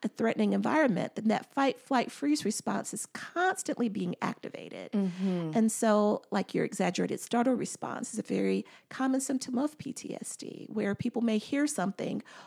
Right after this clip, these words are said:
Speaker 1: or may be startled very easily and have a really difficult time kind of coming back to baseline.
Speaker 2: And you, you said something there that I, is new for me.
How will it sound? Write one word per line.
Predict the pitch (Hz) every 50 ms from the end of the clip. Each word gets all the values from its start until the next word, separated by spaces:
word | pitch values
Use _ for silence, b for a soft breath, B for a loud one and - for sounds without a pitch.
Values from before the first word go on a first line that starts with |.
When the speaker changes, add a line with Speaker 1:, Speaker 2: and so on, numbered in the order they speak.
| b b
Speaker 1:
or | - 214
may | 214 214
be | 208 226 220
startled | - - - 226 262 339 392 330 277 190 170 - 226
very | 226 254 254 247 240 -
easily | 240 247 269 285 285 214 185 160 156 147 - - b b b b b b b -
and | 220
have | 233 - 226 214 226
a | 208
really | 202 214 226 247 262 254 226
difficult | 240 233 - 233 - - - -
time | - - 247 240 220 226 220
kind | - - - 233
of | 208 - -
coming | - 226 208 196
back | 196 180 - - -
to | - -
baseline. | - - - - - - - - - - - - 262 B B B B B B B B
Speaker 2:
And | 254 262 294 277
you, | 277 277 -
you | 269 277 349
said | 349 - 381 370
something | - - 311 269 247 - 247 214 208 208 196
there | 202 190 190 190 185
that | 180 180 156 135 - -
I, | - 165 165 - - _ _ _ _ _ - _ 240 208 202 - _ - -
is | 240 233 202 - 208
new | 226 233 254 294 349 392
for | 392 - 220 190
me. | 185 202 190 175 - - - -